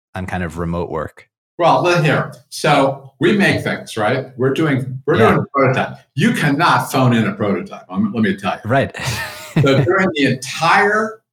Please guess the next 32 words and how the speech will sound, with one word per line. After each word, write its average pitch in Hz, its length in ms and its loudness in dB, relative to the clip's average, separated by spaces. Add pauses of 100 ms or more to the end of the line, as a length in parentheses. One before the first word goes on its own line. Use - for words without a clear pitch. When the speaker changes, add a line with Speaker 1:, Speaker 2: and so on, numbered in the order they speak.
(120)
Speaker 2:
during 131 200 2
the 123 120 2
entire 127 540 -2
pandemic, 104 600 -4 (500)
the 110 100 0
majority 131 600 0
of 107 100 -2
us - 320 -6
were 98 180 -2
here. - 520 -4 (100)
The 95 80 -4
ones 127 340 0
that 107 180 -2
have 110 340 0
to 85 80 -8
build - 340 -2
the 135 100 -6
prototypes 107 720 -4
and 82 180 -12
do 120 280 0
the 107 260 -4 (100)
kind 101 240 -2
of 98 60 -12
thing 104 180 -4
in 92 200 -10
interaction. 90 760 -4 (420)
Most 131 400 0
of 196 100 0
our 165 120 0
staff 127 380 0
was 107 180 -4
here 104 500 -2